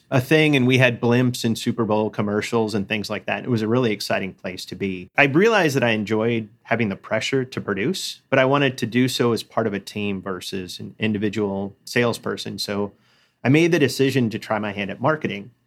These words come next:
I was hired by the Associates, was ultimately acquired by Citi to help transform the mortgage broker business from fax machines to the internet.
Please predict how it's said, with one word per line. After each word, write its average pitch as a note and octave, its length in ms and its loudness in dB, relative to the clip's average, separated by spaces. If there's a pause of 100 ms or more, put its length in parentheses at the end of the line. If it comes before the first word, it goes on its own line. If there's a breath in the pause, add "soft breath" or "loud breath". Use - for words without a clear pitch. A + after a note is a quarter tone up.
(200)
I C3+ 80 6
was B2+ 140 4
hired C3+ 420 2
by A2+ 280 2
the A2 120 -2
Associates, D3 880 -4
was A#2 140 -4
ultimately A2 480 -6
acquired A#2+ 440 -2
by F#2+ 140 -4
Citi G2+ 480 -2 (120)
to A#2+ 100 0
help C3+ 260 2
transform A#2+ 760 0
the A2+ 60 2
mortgage A#2 480 2
broker G#2 300 -4
business G2+ 480 -8
from F#2+ 380 -10
fax - 420 -2
machines C#3+ 480 -2
to - 140 -10
the G2+ 140 -2
internet. G#2 360 -4